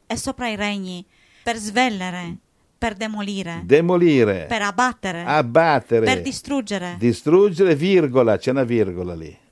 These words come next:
Speaker 2: Per?
Speaker 1: per edificare e per piantare."
Speaker 2: Hai capito?
Speaker 1: Geremia
Speaker 2: Questo
Speaker 1: uno dieci.
Speaker 2: questo è il mio, è il mio Dio.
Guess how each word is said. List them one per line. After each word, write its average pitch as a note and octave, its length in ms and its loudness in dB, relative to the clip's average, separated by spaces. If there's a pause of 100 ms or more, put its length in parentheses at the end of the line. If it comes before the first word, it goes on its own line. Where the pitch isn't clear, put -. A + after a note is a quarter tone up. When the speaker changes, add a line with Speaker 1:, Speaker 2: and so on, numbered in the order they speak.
(120)
Speaker 2:
Per? C#3 340 -2 (320)
Speaker 1:
per G#3+ 200 -6
edificare G#3+ 840 -2 (580)
e D4 160 -6
per A#3 220 -6
piantare." F3+ 640 -10
Speaker 2:
Hai A2+ 80 -4
capito? G#2 420 -6 (220)
Speaker 1:
Geremia A3 640 -4
Speaker 2:
Questo A#3 180 -8
Speaker 1:
uno B3+ 300 -6
dieci. F#3+ 540 -10
Speaker 2:
questo G3+ 400 0
è E3 40 4
il D#3 60 2
mio, D#3+ 260 2
è - 80 -4
il C3 80 0
mio C#3 180 2
Dio. F#2+ 460 -8